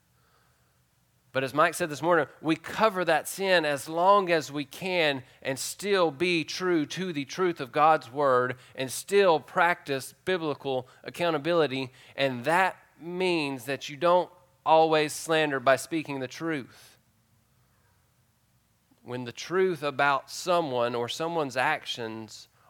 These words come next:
are required to get a full picture of what's going on, we speak the truth. But if you go out and speak the truth about somebody just because you want to run their name down,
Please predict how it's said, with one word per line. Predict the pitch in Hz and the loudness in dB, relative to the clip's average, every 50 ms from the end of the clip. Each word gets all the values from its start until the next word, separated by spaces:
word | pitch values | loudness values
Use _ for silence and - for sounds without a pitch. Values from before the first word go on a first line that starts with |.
| _ | _
are | - 117 123 120 120 117 107 - - _ - | 2 6 6 6 6 6 2 0 -8 _ -10
required | 120 135 131 - - - 156 165 175 185 180 180 165 151 147 131 | -8 -8 -6 -8 -6 -2 4 6 8 8 8 8 6 4 0 -2
to | - 139 | -6 -6
get | 127 156 156 | -4 0 0
a | 143 135 | 2 0
full | 127 - - 160 170 185 185 165 | 0 -4 -6 -2 0 0 0 -2
picture | - - - 185 185 - - - 147 139 | -4 -4 -2 -2 -2 -2 -4 -2 -2 0
of | 131 120 120 | -2 -2 -2
what's | 147 160 143 - - - | -2 -4 -4 -4 -4 -2
going | 160 160 156 151 139 139 | 0 2 2 2 0 0
on, | 151 151 147 135 123 117 117 120 123 - _ _ _ _ _ _ | 0 0 2 2 2 2 0 -2 -6 -14 _ _ _ _ _ _
we | 120 127 151 156 156 165 175 165 160 - _ _ _ | -8 -2 0 0 0 0 -2 -4 -8 -12 _ _ _
speak | - - - - 110 107 110 110 - _ - - _ _ _ _ _ - | -20 -20 -14 -8 -6 -4 -4 -6 -8 _ -20 -20 _ _ _ _ _ -20
the | 104 | -20
truth. | - - - 131 139 127 113 101 - - _ _ _ _ _ _ _ _ _ _ _ _ _ _ _ _ _ _ _ _ _ _ _ _ _ _ _ _ | -18 -10 -6 -4 -4 -4 -4 -8 -12 -20 _ _ _ _ _ _ _ _ _ _ _ _ _ _ _ _ _ _ _ _ _ _ _ _ _ _ _ _
But | - - - | -14 -14 -14
if | - - | -14 -16
you | 165 185 | -14 -4
go | 175 196 190 180 180 | 2 4 6 8 10
out | 180 175 147 131 | 10 8 8 4
and | 135 | -2
speak | - - - 175 160 - | -8 -8 -6 -8 -8 -8
the | - - | -12 -12
truth | - - 175 175 165 - | -8 -6 -4 -4 -4 0
about | 123 143 139 135 123 - | 2 4 4 4 4 0
somebody | - 156 147 139 139 131 127 | -2 0 2 2 2 2 0
just | 117 113 160 170 156 - | -2 -4 -4 -6 -4 -6
because | 160 - - 165 156 139 117 127 | -10 -8 -4 -2 -2 -2 -2 -4
you | 139 151 | -6 -2
want | 156 156 143 - | -2 -2 -2 -4
to | - 117 | -6 -6
run | 120 127 135 147 147 135 | -2 0 2 2 2 0
their | 127 120 113 | -2 -4 -2
name | 113 120 127 139 147 147 | -2 -2 0 0 -2 -2
down, | 143 147 151 151 151 151 156 | -2 -2 0 0 0 -2 -4